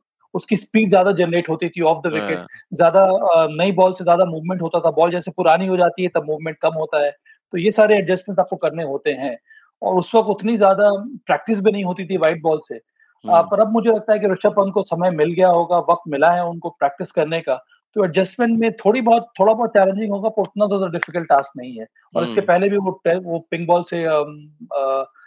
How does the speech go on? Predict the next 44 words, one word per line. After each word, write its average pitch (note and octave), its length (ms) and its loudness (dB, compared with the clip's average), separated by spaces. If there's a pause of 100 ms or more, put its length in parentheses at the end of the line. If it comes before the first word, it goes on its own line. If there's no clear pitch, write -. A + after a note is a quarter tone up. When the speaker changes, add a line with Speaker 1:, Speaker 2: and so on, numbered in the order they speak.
(120)
Speaker 1:
पिंक E3+ 160 -6
बॉल F3+ 160 4
में F3+ 140 -4
वो F3 140 -2
भ-, F3 280 -6
वो C3+ 60 -8
हिस्सा D3 260 -2
ले E3 180 0
चुके F3 260 -6
हैं, C3+ 80 -4
हालांकि D3+ 280 -2
वो D#3 60 -4
खेल, D#3 300 -4 (300)
खेले F3+ 280 0
नहीं F3+ 240 -4
है। C3 120 -12 (220)
Speaker 2:
जी। B2 280 -4
Speaker 1:
अ, C#3 60 2
पर D3 380 0
चूंकि F3 220 -6
प्रैक्टिस E3 380 -2
करने F3 200 -2
का E3 80 -4
मौका D#3 280 0
मिला D3+ 200 -2
है, D#3 80 2
तो D#3 120 -14
मुझे D#3 180 -10
लगता E3 260 0
नहीं F3 140 -8
कि D#3+ 60 -8
उतना F#3 280 -2
ज्यादा E3+ 240 -4
दिक-, D3+ 220 -12
दिक्कतें D3+ 300 -6
आनी C#3 220 -2
चाहिए B2+ 400 -8
ऋषभ, C3 260 -8
ऋषभ C3 180 -8
पंत C3 260 -2
को C3+ 80 -8
पिंक B2 240 -12
बॉल A2 220 -4
से। - 100 -20